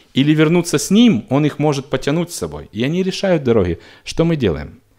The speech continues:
Мы возвращаемся с ним, он же ж идёт домой. И благодарим Иисуса. Или мы все идём всё-таки, спешим. Куда спешим? Статус получить. Вернуть свою жизнь.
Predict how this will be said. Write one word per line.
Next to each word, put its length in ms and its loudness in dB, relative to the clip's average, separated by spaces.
Мы 140 0
возвращаемся 640 2
с 140 -6
ним, 240 6
он 140 2
же 100 -2
ж 120 -2
идёт 220 2
домой. 380 -2
И 100 -4
благодарим 840 2
Иисуса. 540 -8
Или 220 8
мы 120 10
все 440 4
идём 300 4
всё-таки, 440 -2
спешим. 480 -2
Куда 260 -2
спешим? 500 0
Статус 500 -4
получить. 500 -12
Вернуть 460 6
свою 240 4
жизнь. 340 -2